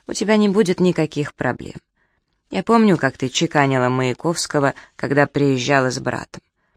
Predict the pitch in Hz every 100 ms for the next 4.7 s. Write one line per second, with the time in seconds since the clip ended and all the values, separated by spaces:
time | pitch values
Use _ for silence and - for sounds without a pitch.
0 | _ _ _ 220 247 - - 190 196 165
1 | - 139 127 131 175 208 170 147 127 127
2 | 123 147 147 135 123 123 113 117 113 -
3 | - _ _ _ _ - 117 117 135 165
4 | 175 165 165 147 143 - -